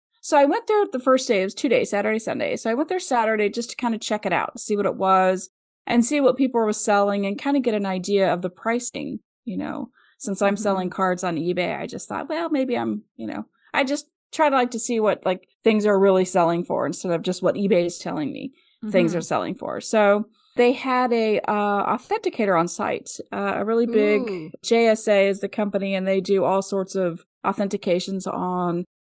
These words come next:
Speaker 1: signatures and things like that. So they were there,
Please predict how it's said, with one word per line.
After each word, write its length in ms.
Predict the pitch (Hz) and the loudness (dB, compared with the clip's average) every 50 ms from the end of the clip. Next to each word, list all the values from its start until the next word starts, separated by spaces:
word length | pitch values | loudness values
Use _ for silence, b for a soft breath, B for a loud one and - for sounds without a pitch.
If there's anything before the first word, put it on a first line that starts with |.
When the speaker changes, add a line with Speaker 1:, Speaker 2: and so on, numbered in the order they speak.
| _ _ _ | _ _ _
Speaker 1:
signatures 1120 | - - 320 311 262 269 269 269 - 269 269 247 240 240 240 233 233 233 233 233 233 233 | -8 -4 -2 0 2 2 2 0 0 0 2 2 4 4 4 4 4 2 2 0 0 -2
and 120 | 202 202 | -4 -4
things 200 | 202 196 185 - | -4 -6 -6 -6
like 180 | 185 175 175 - | -6 -6 -6 -6
that. 240 | 101 85 82 - - _ _ _ _ _ _ | -6 -6 -6 -6 -10 _ _ _ _ _ _
So 160 | - - 240 233 | -2 2 4 6
they 160 | 302 339 392 | 6 6 6
were 120 | 320 240 | 6 4
there, 380 | 185 180 139 82 82 - - | 4 4 2 2 0 -4 -8